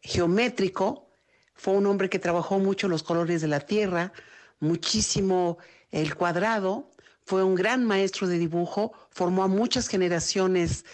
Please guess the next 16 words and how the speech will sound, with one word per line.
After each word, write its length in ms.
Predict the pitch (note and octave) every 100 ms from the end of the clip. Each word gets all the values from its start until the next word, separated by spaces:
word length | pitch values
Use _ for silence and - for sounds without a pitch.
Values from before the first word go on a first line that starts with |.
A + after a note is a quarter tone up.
| - - -
de 100 | D#3
jóvenes 540 | C3+ G3+ G#3 G3 E3+
dibujantes, 800 | D#3 D3+ C#3+ A3+ G#3+ F#3+ G3 - - - - -
nunca 360 | G3+ G#3+ A3
dejó 580 | G3+ F3+ F3 E3 - G3
de 140 | G3
dar 300 | E3 E3+ F3
clases 640 | - F#3 F3 - E3 - - - - -
en 180 | D#3 E3+
la 80 | D#3+
unam, 460 | D#3+ G3 A3 C#4+ - _ _ - _ _ -
era 460 | E3 F3 F3 F3
egresado 520 | E3 D#3+ E3+ F#3 F3 E3
de 80 |
la 80 | C#3+
Esmeralda, 680 | D3+ E3 E3+ F#3 F#3 G3 A3